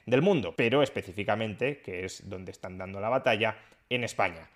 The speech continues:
Consideran que en España no hay una democracia de verdad, que lo que hay es una partitocracia, una oligarquía de partidos, y que esa es la raíz de todos los problemas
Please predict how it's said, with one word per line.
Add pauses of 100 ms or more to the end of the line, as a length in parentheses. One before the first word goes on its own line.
(100)
Consideran
que
en
España
no
hay
una
democracia (220)
de
verdad, (420)
que
lo
que
hay
es
una
partitocracia,
una
oligarquía (140)
de
partidos, (220)
y
que
esa
es
la
raíz
de
todos
los
problemas